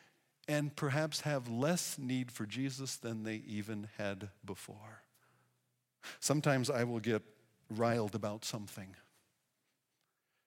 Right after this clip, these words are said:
At times you will need to forgive me because I also may be caught up in a thing and I may pursue it through means that would be,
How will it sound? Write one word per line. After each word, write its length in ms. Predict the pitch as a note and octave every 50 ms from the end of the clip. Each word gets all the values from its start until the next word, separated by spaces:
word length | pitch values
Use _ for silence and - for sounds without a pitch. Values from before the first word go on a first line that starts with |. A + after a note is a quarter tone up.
| _ _ _ _ _ _ _ _ _ _ _ _ -
At 80 | B2
times 320 | - C#3+ C3 B2+ A#2 G#2 A2
you 100 | B2 A2+
will 80 | A#2
need 160 | A#2 B2+ B2+
to 80 | A#2+ A2+
forgive 380 | - - A2 G#2 B2 C3+ B2 C3+
me 100 | B2+ G#2+
because 280 | G#2+ A#2+ - C3 A#2 C3
I 160 | B2+ B2 B2
also 540 | A#2 A2+ B2 C#3+ - - C#3 A2 G2 F#2 F2
may 220 | G#2 A2 A#2 B2+ B2
be 140 | A2+ B2 A2
caught 340 | - - C#3+ D3 C#3 -
up 180 | - B2+ C3+ -
in 100 | E3 D3+
a 60 | D3+
thing 480 | - - - E3 D3+ C#3 B2 A2+ A#2 -
and 200 | D#3 B2+ B2+ B2+
I 100 | A#2+ B2
may 160 | C3 C3+ C3
pursue 640 | B2+ - - - A2+ - - - - - G#3 A#3 A3
it 240 | G#2 G2 - - - - - - - - - _ _ _ _ _ _ _ _ _ _ _ _ _ _ _ _ _ _ _ _ _ _ _ _ _ _ _ _ _ _ _ _ _ _ - -
through 480 | - - D3 D#3+ E3+ E3+ D#3+ D3 D3 D3+
means 580 | A#2+ A#2 C3 D3+ E3 D#3+ D#3 C#3+ C3+ A#2+ A2 A2
that 160 | C3 B2+ A#2+
would 340 | B2 C3+ D3 C#3 B2+ A#2+ A2+
be, 440 | C#3+ D#3+ D#3+ D3+ C3+ B2+ B2+ C#3